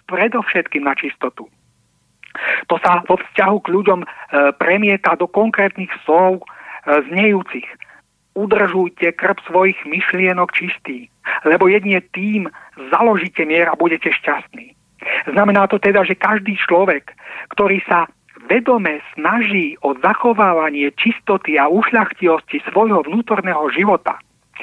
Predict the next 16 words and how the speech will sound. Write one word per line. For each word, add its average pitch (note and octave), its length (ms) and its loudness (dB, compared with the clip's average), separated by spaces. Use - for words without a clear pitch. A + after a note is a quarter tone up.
sa F#3 160 0
tým G#3+ 160 2
automaticky G3+ 800 0
dostáva G3 480 2
do F#3+ 160 0
súladu G#3+ 640 2
s D#3+ 160 -8
univerzálnym F#3+ 880 0
princípom F#3+ 800 -2
čistoty, - 800 -2
prúdiacej G#3 720 2
do F3+ 160 0
stvorenia F#3+ 720 2
z C3 80 -10
vyžarovania F3 800 0
trojedinosti F3+ 880 0